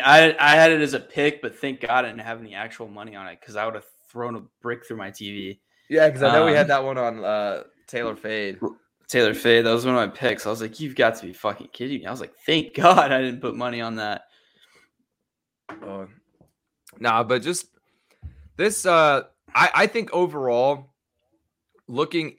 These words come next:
Speaker 2: just top to bottom, all the way from one down to twenty-five, this might be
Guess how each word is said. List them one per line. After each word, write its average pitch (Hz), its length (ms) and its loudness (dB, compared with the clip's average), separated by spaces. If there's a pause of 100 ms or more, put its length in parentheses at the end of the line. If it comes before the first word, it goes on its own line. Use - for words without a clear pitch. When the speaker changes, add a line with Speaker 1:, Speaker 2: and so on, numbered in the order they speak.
(120)
Speaker 2:
just 135 200 -14
top - 300 -2
to 139 80 -12
bottom, 113 420 -4
all 135 220 0
the 139 80 -6
way 139 160 -4
from 127 220 -12
one 123 260 -6
down 120 220 -4
to 104 60 -12
twenty-five, 107 760 -8 (420)
this 165 280 -4
might 123 480 -4
be 123 480 -8